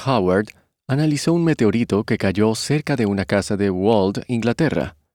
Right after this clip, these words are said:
Descubrió que estaba hecho de elementos químicos que no se encontraban a menudo en la superficie de la Tierra.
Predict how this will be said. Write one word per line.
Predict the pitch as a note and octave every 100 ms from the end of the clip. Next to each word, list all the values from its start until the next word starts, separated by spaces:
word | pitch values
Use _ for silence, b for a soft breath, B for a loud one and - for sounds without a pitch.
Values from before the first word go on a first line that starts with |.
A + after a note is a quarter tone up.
| _ _ _
Descubrió | A#2+ - G#2 A2+ D3+
que | - A#2+
estaba | G2 A2+ A2+
hecho | G#2+ G#2 A#2+
de | A#2 G#2
elementos | F#2 F2 G#2+ D#3+ D#3+ -
químicos | C#3 F#2+ - G2+ - _ _ -
que | D#3
no | E3+
se | F#3
encontraban | D#3+ B2 G#2+ A2 A2 G#2+
a |
menudo | F#2+ F2+ A#2 A2 A#2 C3
en | A#2+
la | A2
superficie | - A2 F#2 - G2+ G#2+
de | G2+
la | F#2
Tierra. | - A#2+ A2+ D2+ D2